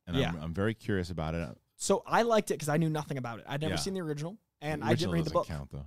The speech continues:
Speaker 1: Yeah.
Speaker 2: But, like, so it was really
Speaker 1: Yeah.
Speaker 2: nice for me to be able to enjoy some sci-fi <laughs> without context.
Speaker 1: Yes.
Speaker 2: 'Cause I'm always going into these
Speaker 1: Right.
Speaker 2: movies like,
Speaker 1: Knowing,
Speaker 2: "Connect the
Speaker 1: right,
Speaker 2: dots."
Speaker 1: right.
Speaker 2: And it's really a
Speaker 1: That's how I
Speaker 2: struggle.
Speaker 1: went into Eternals was
Speaker 2: You got to experience
Speaker 1: I
Speaker 2: it.
Speaker 1: got to experience
Speaker 2: Which
Speaker 1: it.
Speaker 2: is hard for me
Speaker 1: Right.
Speaker 2: because everyone, I know people are gonna be wondering what I thought of the connections.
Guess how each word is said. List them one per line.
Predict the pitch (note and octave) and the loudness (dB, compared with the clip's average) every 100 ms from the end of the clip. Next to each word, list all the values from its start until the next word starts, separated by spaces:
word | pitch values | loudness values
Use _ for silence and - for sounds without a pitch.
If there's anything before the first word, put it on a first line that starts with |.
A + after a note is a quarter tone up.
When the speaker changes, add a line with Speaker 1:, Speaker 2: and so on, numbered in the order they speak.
| D#2+ | -10
Speaker 1:
Yeah. | - | -2
Speaker 2:
But, | G3 | -2
like, | F#3 F#3 | 0 0
so | - | 4
it | F#3+ | 4
was | F3 | 6
really | F3+ | 4
Speaker 1:
Yeah. | G#3 F#3 | 4 2
Speaker 2:
nice | F#3 | 0
for | - | -2
me | E3+ E3 | -4 -4
to | D#3+ | -4
be | D3 | -4
able | D3 D3 | -4 -4
to | C#3+ | -4
enjoy | C#3 D3 | -2 -2
some | D3 F3 | -2 -4
sci-fi | D3 D3+ D3 - D3+ | -4 -4 -4 -2 -2
<laughs> | |
without | F3 C#3 A2+ | -2 -4 -6
context. | C#3 C#3+ D#3 - - | -8 -6 -6 -6 -2
Speaker 1:
Yes. | - F2+ | 0 2
Speaker 2:
'Cause | A3 | 4
I'm | A3 | 6
always | G#3+ G#3 | 8 8
going | G#3+ G3 | 6 6
into | F#3+ | 4
these | - | 4
Speaker 1:
Right. | - | 4
Speaker 2:
movies | F3+ E3+ | 0 -2
like, | E3 - | -4 -4
Speaker 1:
Knowing, | G#3 G3 | 0 4
Speaker 2:
"Connect | G#3+ F#3 - | 4 2 2
the | |
Speaker 1:
right, | A#3+ | 4
Speaker 2:
dots." | D#4+ A#3+ - | 4 4 0
Speaker 1:
right. | - G2+ - | 2 2 4
Speaker 2:
And | G#3 G3+ | 4 4
it's | F3+ | 4
really | G#3 A#3 | 2 6
a | C#3 | 6
Speaker 1:
That's | D#3+ | 8
how | D#3 | 8
I | D#3+ | 10
Speaker 2:
struggle. | D#3+ | 10
Speaker 1:
went | D3 C#3 | 8 6
into | C3 B2+ | 4 0
Eternals | A2+ D3+ C3 F2+ E2+ - | 0 -2 0 -2 -4 -6
was | G#2 G2 | 0 6
Speaker 2:
You | A#3 | 6
got | A#3+ | 6
to | G#3+ | 2
experience | E3+ C#4 C#4+ C#3+ | 2 -2 -2 -2
Speaker 1:
I | G2 | -2
Speaker 2:
it. | |
Speaker 1:
got | F#2+ | -2
to | E2 | -6
experience | - E2 C2 | -8 -8 -2
Speaker 2:
Which | F#3+ G#3 | 0 0
Speaker 1:
it. | |
Speaker 2:
is | A3+ | 2
hard | - A#3 A3 | 6 6 4
for | A3 | 2
me | G#3 A#3+ | 2 2
Speaker 1:
Right. | |
Speaker 2:
because | G#3 F#3+ F3+ | 2 2 2
everyone, | F3+ F#3+ G3 F3+ | 2 4 4 4
I | E3+ | 2
know | F3 F#3 | 6 6
people | G3 G3 | 6 2
are | F#3 | 0
gonna | F3 | -2
be | E3+ | -2
wondering | E3 C#3+ D3+ E3+ E3 E3 | -2 0 0 0 0 0
what | D#3 D3+ | 2 2
I | C#3+ | 2
thought | C#3+ D3 D3+ | 0 0 0
of | C#3 | 0
the | C#3+ | -4
connections. | - C#3+ F3 A3+ - D#3 C3 C3+ | -4 -4 -4 -2 -2 -4 -4 -6